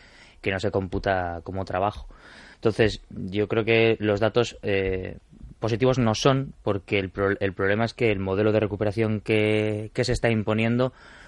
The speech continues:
no tiene nada de novedoso, sino que acentúa la,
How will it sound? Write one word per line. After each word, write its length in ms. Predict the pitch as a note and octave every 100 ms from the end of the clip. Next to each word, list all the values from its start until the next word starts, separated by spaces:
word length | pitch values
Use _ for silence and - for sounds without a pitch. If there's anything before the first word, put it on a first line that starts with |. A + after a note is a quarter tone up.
| -
no 160 | A#2 G#2+
tiene 220 | A#2 A2+
nada 220 | A2+ A2
de 120 | A2
novedoso, 420 | G#2+ G#2+ G#2+ A2 C3
sino 220 | G#2+ F#2
que 140 | F#2+
acentúa 680 | F#2 F#2+ F#2 F2+ G2+ G#2 A2+
la, 600 | G#2 F#2 F2+ F2 F2 F2